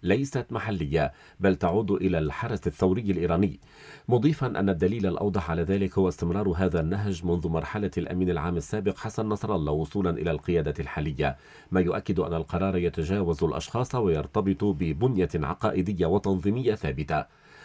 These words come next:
وأشار إلى أن إيران وجهت قاسم لإعلان الحرب من لبنان، محذراً في الوقت ذاته من أن لبنان ليس في موقع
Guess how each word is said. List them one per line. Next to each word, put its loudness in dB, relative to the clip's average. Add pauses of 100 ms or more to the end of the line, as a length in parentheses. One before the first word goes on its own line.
(240)
وأشار 4
إلى 0
أن 0
إيران 0
وجهت 0
قاسم 0
لإعلان 0
الحرب -2
من 0
لبنان، 2 (240)
محذراً 0
في -6
الوقت -2
ذاته 0
من -2
أن 0
لبنان 0
ليس -4
في -4
موقع 0